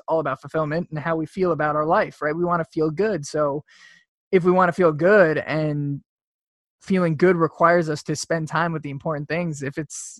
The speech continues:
getting into our important stuff, I think it's so important for us to kinda take a step back and be like, "Maybe we need to change things." And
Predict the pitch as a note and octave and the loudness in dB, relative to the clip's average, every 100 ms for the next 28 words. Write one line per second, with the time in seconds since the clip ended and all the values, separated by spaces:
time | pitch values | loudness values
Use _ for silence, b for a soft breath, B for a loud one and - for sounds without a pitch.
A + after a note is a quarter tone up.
0 | - F3 F3+ F3+ E3+ F3+ F3+ E3 D3+ F3 | -4 0 0 0 -4 -4 -4 -4 -4 -4
1 | D#3+ - F#3 E3 D3 D#3+ D3 D#3+ D3+ C#3+ | -6 -4 -6 -6 -10 -12 -10 -8 -8 -8
2 | D#3+ D3 D3 C#3+ C#3+ D3+ C#3+ D3+ C#3+ - | -8 -6 -8 -8 -12 -12 -10 -12 -12 -8
3 | C3+ - B B B D3+ E3+ F#3 C#3+ C#3+ | -8 -8 B B B 2 4 4 0 -4
4 | D3 C#3+ D3 D3 D3+ C#3+ C#3 D#3 D#3 D3+ | -2 -4 -6 -8 -6 -8 -10 -10 -10 -10
5 | B2+ C3 - b b - F#3 F3 | -10 -10 -14 b b 0 2 2